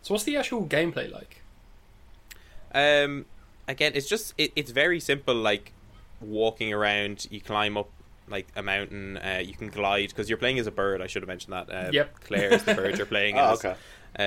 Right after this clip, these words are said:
Speaker 2: Um, and, like, I, I, I very, that's what I mean, the very Animal Crossing-like style, like, everyone it is kinda, like, humanoid animals, I suppose.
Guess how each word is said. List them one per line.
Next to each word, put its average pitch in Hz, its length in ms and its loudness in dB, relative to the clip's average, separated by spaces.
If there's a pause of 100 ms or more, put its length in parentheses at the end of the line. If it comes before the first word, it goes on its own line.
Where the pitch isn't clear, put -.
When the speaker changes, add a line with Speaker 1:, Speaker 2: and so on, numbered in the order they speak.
(160)
Speaker 2:
Um, 95 180 -8 (260)
and, 98 480 -2 (200)
like, 120 160 0 (160)
I, 110 120 -2
I, - 300 -6
I 120 40 2
very, 135 300 2
that's 135 180 2
what 139 100 4
I 123 40 4
mean, 120 140 2
the 113 80 2
very 110 220 4
Animal 107 280 2
Crossing-like 104 520 2
style, 104 240 2
like, 98 180 0
everyone 104 340 0
it 101 120 2
is 101 160 -2
kinda, 101 360 -2
like, 98 160 0
humanoid 101 520 -2
animals, 95 400 -4
I 98 80 0
suppose. 98 460 -2